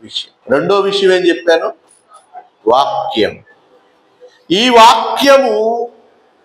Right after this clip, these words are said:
చాలా మంది దగ్గరకు వెళ్తుంది, వెళ్ళి చెప్తా ఉంటది, చాలా విషయాలు చెప్తా ఉంటది, చాలా సందర్భాల్లో మాట్లాడుతూ ఉంటది. ఈ వాక్యము వాడితో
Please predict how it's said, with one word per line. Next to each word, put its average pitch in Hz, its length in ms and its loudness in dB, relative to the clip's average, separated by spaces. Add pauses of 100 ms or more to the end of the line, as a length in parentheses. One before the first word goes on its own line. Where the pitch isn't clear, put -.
(120)
చాలా 226 300 4
మంది 233 260 -2
దగ్గరకు 202 380 0
వెళ్తుంది, - 520 -4 (1300)
వెళ్ళి 233 200 2
చెప్తా 220 560 2
ఉంటది, - 380 -4 (1120)
చాలా 226 280 6
విషయాలు 233 440 2
చెప్తా 202 380 -2
ఉంటది, - 420 -6 (480)
చాలా 240 340 6
సందర్భాల్లో 226 760 2
మాట్లాడుతూ 202 680 0
ఉంటది. 147 400 -10 (480)
ఈ 143 80 0
వాక్యము 170 680 2
వాడితో 147 640 0